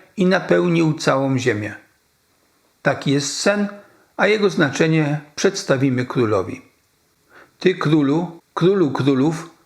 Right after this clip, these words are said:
któremu Bóg nieba oddał panowanie, siłę, moc i chwałę, w którego ręce oddał w całym zamieszkałym świecie ludzi, zwierzęta polne i ptaki powietrzne, i którego uczynił władcą nad nimi wszystkimi,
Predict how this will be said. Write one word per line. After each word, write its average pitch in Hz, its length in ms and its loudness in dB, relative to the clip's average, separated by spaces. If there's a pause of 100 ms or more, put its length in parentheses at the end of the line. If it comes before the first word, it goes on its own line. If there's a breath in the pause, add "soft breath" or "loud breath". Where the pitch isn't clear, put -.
(480 soft breath)
któremu 160 640 0
Bóg 160 280 0
nieba 156 640 0
oddał 139 460 2
panowanie, 135 840 0 (100)
siłę, 156 460 0
moc 160 380 -2
i 151 80 -4
chwałę, 143 480 0 (440 loud breath)
w - 100 -18
którego 147 440 2
ręce 170 440 0
oddał 139 520 0
w - 80 -14
całym 156 400 0
zamieszkałym 143 680 0
świecie 135 360 -2
ludzi, 139 380 2
zwierzęta 135 600 0
polne 151 480 0
i 131 120 -4
ptaki 175 420 -2
powietrzne, 143 640 -2 (800 soft breath)
i 165 120 2
którego 156 400 2
uczynił 147 480 0
władcą 151 680 0
nad 135 320 0
nimi 151 360 2
wszystkimi, 170 680 -2